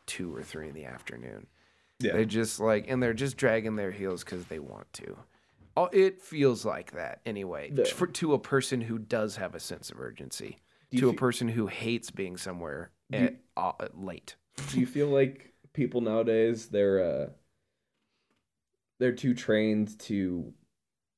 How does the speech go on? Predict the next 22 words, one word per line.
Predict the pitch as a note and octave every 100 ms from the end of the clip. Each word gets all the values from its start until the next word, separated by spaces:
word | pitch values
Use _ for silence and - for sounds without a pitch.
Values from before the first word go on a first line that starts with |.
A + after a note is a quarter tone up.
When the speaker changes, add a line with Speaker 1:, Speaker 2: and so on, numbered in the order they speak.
| - _ F#2+
Speaker 2:
like, | F#2 -
take | D3 A#2+
into | B2+ A#2 G2
account | - A2+ G#2+ G#2+
the | A2+
fact | - G#2 G#2
that | F#2 -
some | A#2+
people | G#2+ A#2 A#2
were | G#2+ G#2+
late | G2+ G#2 G2
and | G2+ F#2+ F#2 F2 - -
building | A2 G#2 G2
around | F2 E2+ G2
that | G2 A2
and | G#2+
not | F2
actually | F2+ E2+ F2
fixing | E2+ F#2 - F#2
the | D2+
problem? | F2 E2+ F2 A#2+ C3 - _ _ _ _ _ _ _ - - - - - -
Speaker 1:
See, | - F3+ D#3+